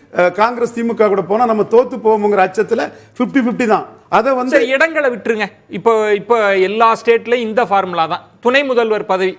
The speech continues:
Speaker 2: வாங்க, இப்போ இடத்தெல்லாம் விட்டுறலாம்.
Speaker 1: அது
Speaker 2: துணை முதல்வர் பதவி இருக்கு, அதிகாரத்தில்
Speaker 1: அது நீங்க
Speaker 2: பங்குதாரர்,
Speaker 1: ரெண்டாயிரத்தி,
Speaker 2: அது நல்ல டீலிங்கா வராதா?
Speaker 1: பவன் கல்யாண் மாதிரி ரெண்டாயிரத்தி இருபத்தாறுல, அஹ், விஜய் நிரூபிச்சிட்டாருன்னா முப்பத்தொன்னாவது சாத்தியம்.
Speaker 2: ஏன் இப்பயே கொடுக்கறதுல என்ன? நாங்க தரோம், துணை முதல்வர் தருவோம்னு சொல்ல மாட்டாங்களா ஒரு
Speaker 1: உங்க
Speaker 2: கட்சி?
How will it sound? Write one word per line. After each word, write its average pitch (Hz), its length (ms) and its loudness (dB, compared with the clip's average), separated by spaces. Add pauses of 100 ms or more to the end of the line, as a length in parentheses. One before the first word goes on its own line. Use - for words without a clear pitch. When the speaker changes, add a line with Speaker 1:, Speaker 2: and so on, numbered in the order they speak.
Speaker 2:
வாங்க, 226 320 0 (360)
இப்போ 165 160 -2
இடத்தெல்லாம் 233 540 0
விட்டுறலாம். 214 280 -2
Speaker 1:
அது 269 100 -12
Speaker 2:
துணை 262 220 0
முதல்வர் 240 400 0
பதவி 196 280 -2
இருக்கு, 185 440 -4
அதிகாரத்தில் 233 560 2
Speaker 1:
அது 208 160 2
நீங்க 233 180 0
Speaker 2:
பங்குதாரர், 214 240 2
Speaker 1:
ரெண்டாயிரத்தி, 247 320 2
Speaker 2:
அது 277 40 -4
நல்ல 262 260 0
டீலிங்கா 214 400 -4
வராதா? 165 160 -2
Speaker 1:
பவன் 240 240 2
கல்யாண் 220 320 2
மாதிரி 208 280 2
ரெண்டாயிரத்தி 214 380 2
இருபத்தாறுல, 190 720 2 (280)
அஹ், 147 360 2 (480)
விஜய் 190 220 2
நிரூபிச்சிட்டாருன்னா 202 880 0
முப்பத்தொன்னாவது 208 560 0
சாத்தியம். 170 520 -2 (460)
Speaker 2:
ஏன் 269 240 2
இப்பயே 330 240 4
கொடுக்கறதுல 254 400 -2
என்ன? 226 340 -2
நாங்க 226 280 -2
தரோம், 240 280 2
துணை 262 220 0
முதல்வர் 240 320 0
தருவோம்னு 226 320 0
சொல்ல 220 220 0
மாட்டாங்களா 160 380 -2
ஒரு 156 140 -2
Speaker 1:
உங்க 170 60 2
Speaker 2:
கட்சி? 180 440 -2